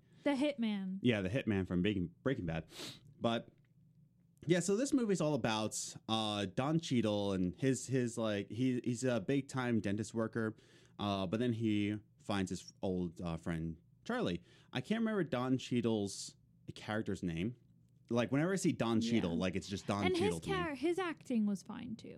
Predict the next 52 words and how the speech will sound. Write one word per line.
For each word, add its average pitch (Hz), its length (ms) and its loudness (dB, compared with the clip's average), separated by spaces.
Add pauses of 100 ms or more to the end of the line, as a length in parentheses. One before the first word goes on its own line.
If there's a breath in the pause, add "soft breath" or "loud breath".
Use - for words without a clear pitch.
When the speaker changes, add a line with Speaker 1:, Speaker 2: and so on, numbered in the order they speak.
Speaker 1:
Like, 233 240 -6
he 311 200 4
Speaker 2:
Yeah, - 160 4
Speaker 1:
wasn't 90 180 4
Speaker 2:
he 247 60 4
was 220 120 4
Speaker 1:
as 254 100 0
Speaker 2:
fine. 180 100 -2
Speaker 1:
dry 214 280 0
as 208 100 -6
the - 80 -8
other 226 180 -6
ones. 214 240 -6
It 247 160 -4
just 294 200 -2
seemed 339 160 -2
like 320 220 0
the, 262 160 -2 (260 loud breath)
other 320 260 0
than 294 260 -2
outside 262 500 -4
of 226 380 -2 (300)
the - 80 -6
Speaker 2:
Don 107 240 4
Cheadle. 98 320 2
Speaker 1:
Don - 220 4
Cheadle 240 280 0
and 208 600 0
Adam 208 320 -2
Sandler, 240 520 0
Speaker 2:
Yeah. - 160 2
Speaker 1:
they 233 200 -2
all 247 440 -4
just 226 440 -6
kinda 220 420 2
seemed 196 760 0 (220)
flat. - 300 -12 (320)
Speaker 2:
Yeah. 117 180 2 (800 loud breath)
Uh, 107 380 2
but 127 160 0
he 135 60 6
runs 135 240 4
into 127 200 2
his 110 140 4
old 107 240 2
college 92 260 -2
roommate, 85 300 -2
Charlie, 190 420 2
played 123 240 -4
by 95 140 -2
Adam 82 220 0
Sandler. 175 400 0